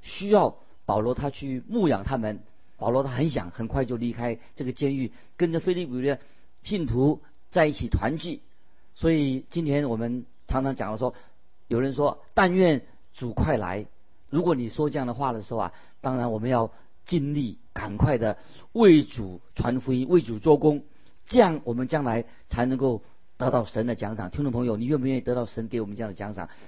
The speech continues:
在地上，你我在我们这个地上人生的舞台里面，我们要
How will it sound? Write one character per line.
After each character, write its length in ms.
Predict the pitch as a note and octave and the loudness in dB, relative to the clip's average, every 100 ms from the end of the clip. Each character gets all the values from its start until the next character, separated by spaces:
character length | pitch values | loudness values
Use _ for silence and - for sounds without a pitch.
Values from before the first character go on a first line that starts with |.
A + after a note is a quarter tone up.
| - | -2
在 140 | G3 | 0
地 180 | F#3 G3+ | 2 0
上， 220 | D#3 D3 - - - - | 2 2 0 -16 -18 -10
你 300 | C#3 C3+ F3+ | -4 0 2
我 360 | E3 A#2 G2 - - | 2 2 0 -4 -8
在 160 | - D#3+ | 2 4
我 120 | A#2+ | 4
们 140 | A#2 B2+ | 2 0
这 80 | |
个 140 | C3+ B2+ | -2 -2
地 320 | - - F#3+ | -4 -6 -4
上 260 | C#3 C#3 G2+ | -2 -4 -2
人 220 | A#2 C#3 | -2 -2
生 160 | D#3 | -2
的 100 | D3 | -2
舞 160 | B2 G2+ | -2 -4
台 180 | F#2+ C3 | -4 -2
里 140 | A#2 | -2
面， 220 | G#2+ A#2 - - - | -2 -2 -4 -16 -6
我 120 | A#2 | 0
们 100 | C3+ | 6
要 220 | D#3 C3 | 6 6